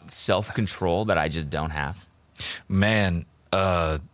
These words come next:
Speaker 2: Tom's homie went through something similar. He was getting some crazy, like, he couldn't figure it out, some crazy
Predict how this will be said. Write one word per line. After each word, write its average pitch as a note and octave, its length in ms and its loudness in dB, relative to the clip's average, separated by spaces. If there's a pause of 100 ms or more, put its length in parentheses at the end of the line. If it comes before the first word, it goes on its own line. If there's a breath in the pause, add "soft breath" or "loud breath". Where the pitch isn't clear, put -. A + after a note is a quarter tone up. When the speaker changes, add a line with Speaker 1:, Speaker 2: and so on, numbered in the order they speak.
(460)
Speaker 2:
Tom's B2 460 2
homie F2+ 280 2
went F2 140 0
through F#2 100 -2
something E2+ 240 0
similar. G2+ 420 2
He A2 200 0
was G2+ 160 2
getting F2 240 0
some E2 300 0
crazy, G#2 1400 0 (180)
like, E2 240 -6
he E2+ 160 -6
couldn't A#2+ 300 0
figure F#2 360 0
it E2 60 0
out, F2 300 0
some D#2 200 -2
crazy G2+ 680 0